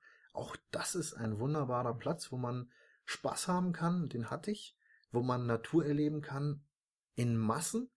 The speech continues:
wo man auf Wasser ist. Und ihr merkt schon, ich bin so ein bisschen Wassertier. Und dort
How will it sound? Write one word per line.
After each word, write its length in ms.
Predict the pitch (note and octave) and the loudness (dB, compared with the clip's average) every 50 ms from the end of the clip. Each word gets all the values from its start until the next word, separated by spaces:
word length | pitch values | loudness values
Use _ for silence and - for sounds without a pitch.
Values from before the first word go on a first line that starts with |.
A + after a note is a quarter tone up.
| _ - - - - _ _ | _ -20 -20 -20 -20 _ _
wo 160 | - G#2 A#2+ | -6 -4 -2
man 200 | C3+ C#3+ C#3 C3 | 0 0 0 0
auf 320 | - - C3 - - - - - | 0 -2 -4 -6 -10 -18 -20 -18
Wasser 560 | - A2 G2+ G2+ - - - - - D#3+ D#3+ | -16 -12 -8 -6 -4 -4 0 0 0 0 0
ist. 360 | - F3 F3 - - - - | -2 -4 -4 -6 -10 -16 -12
Und 240 | - A#2 A#2 A2+ - | -10 -8 -8 -6 -6
ihr 80 | A2+ | -6
merkt 200 | A2+ A2+ B2 - | -4 -4 -6 -4
schon, 140 | - D3 A#2+ | -4 -4 -4
ich 80 | A2+ - | -4 -6
bin 140 | - B2 B2 | -6 -6 -4
so 80 | B2 | -4
ein 100 | B2 A#2 | -4 -4
bisschen 240 | A#2 A#2 - B2+ G#2+ | -4 -4 -2 -2 0
Wassertier. 560 | G#2 - - - C3 - - - D3 D3 D3 - - - - - - - - _ _ _ _ _ _ _ _ | 0 0 0 -2 -4 -4 0 2 2 2 2 0 -6 -16 -20 -20 -20 -20 -20 _ _ _ _ _ _ _ _
Und 220 | - A#2 G#2+ - | -4 -4 -2 0
dort 380 | A2 A2 B2 C#3+ - - - | 2 2 2 0 -2 -6 -12